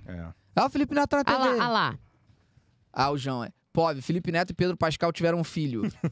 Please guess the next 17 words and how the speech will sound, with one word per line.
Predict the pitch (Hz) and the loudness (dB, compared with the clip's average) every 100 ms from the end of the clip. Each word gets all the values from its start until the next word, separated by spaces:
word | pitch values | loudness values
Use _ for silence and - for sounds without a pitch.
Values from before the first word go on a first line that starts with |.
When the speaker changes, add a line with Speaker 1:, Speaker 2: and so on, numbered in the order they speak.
| - | -2
Speaker 3:
<laughs> | 180 - - - - 160 | 2 4 2 0 -4 -2
Pouca | - 175 185 | 0 2 0
inveja. | 160 151 165 143 131 131 - - _ 131 - - - 135 | 2 2 2 0 0 -2 -8 -12 _ -10 -6 -10 -8 -16
Speaker 2:
<laughs> | _ _ _ _ _ 392 370 370 - - | _ _ _ _ _ 0 4 2 0 -4
Ai, | - 160 160 151 | 0 2 4 4
meu | 139 139 | 4 2
Deus. | 135 135 131 139 - - - - - - - - - | 2 4 4 2 -4 -18 -18 -18 -20 -20 -20 -20 -8
Tá | - 208 | 2 4
bom, | 202 175 | 6 4
tá | 139 196 | 4 4
bom. | 180 147 | 4 2
Vamos | 139 185 | 2 2
seguir | 196 190 | 2 2
em | 180 | 2
frente | 175 175 165 | 2 0 0
aqui. | 151 208 233 233 _ _ - - _ _ - - _ - | 2 2 2 0 _ _ -20 -20 _ _ -20 -20 _ -2
Beleza. | 127 135 123 151 165 156 175 | 2 2 4 4 4 2 2